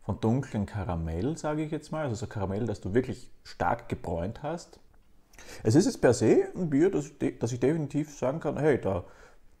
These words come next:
das kann man mal probieren. Also die, die, die Abstimmung der, der verschiedenen Geschmacksnuancen, das, das passt irgendwie schon.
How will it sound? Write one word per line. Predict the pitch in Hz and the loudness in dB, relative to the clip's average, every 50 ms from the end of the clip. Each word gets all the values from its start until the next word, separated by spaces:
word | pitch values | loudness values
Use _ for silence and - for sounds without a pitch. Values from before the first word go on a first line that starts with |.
| _ - | _ -6
das | - - - | -6 -6 -4
kann | - - 90 92 | -4 -2 0 0
man | 117 131 139 147 | 2 0 0 0
mal | 147 151 151 156 160 165 165 - - - - | 0 0 0 0 -2 -4 -6 -10 -14 -12 -8
probieren. | - 175 - 185 180 151 107 87 85 - - | -6 -4 0 0 2 2 0 -2 -4 -8 -6
Also | - 104 95 101 | -4 -2 -2 0
die, | 90 104 101 95 95 | 0 0 2 2 0
die, | 85 92 95 92 90 87 - - - - - - - - _ _ - - 104 - - - | 0 0 0 0 0 -2 -6 -10 -18 -18 -18 -18 -20 -20 _ _ -16 -14 -14 -14 -10 -8
die | - - - | -6 -2 0
Abstimmung | 87 104 - - - - - 170 160 165 165 156 | 0 -2 -2 -4 -6 -4 -2 -2 0 -2 -2 -2
der, | 131 117 110 | 0 -2 -2
der | - - 110 | -2 -2 -4
verschiedenen | 104 107 - 123 123 123 120 107 101 | -4 -4 -4 -6 -4 -2 -2 -4 -4
Geschmacksnuancen, | 95 95 - 101 90 92 90 - - 147 139 139 143 151 156 160 147 | -6 -6 -6 -6 -6 -6 -6 -8 -10 -8 -6 -6 -6 -6 -6 -8 -8
das, | - - 98 | -6 -6 -6
das | 104 90 | -6 -6
passt | - - - 80 80 90 - - - | -8 -8 -8 -8 -8 -8 -10 -8 -4
irgendwie | 107 113 117 127 135 151 156 | -2 -2 -2 -2 -2 -4 -4
schon. | - - 165 170 196 247 | -4 -4 -4 -4 -4 -6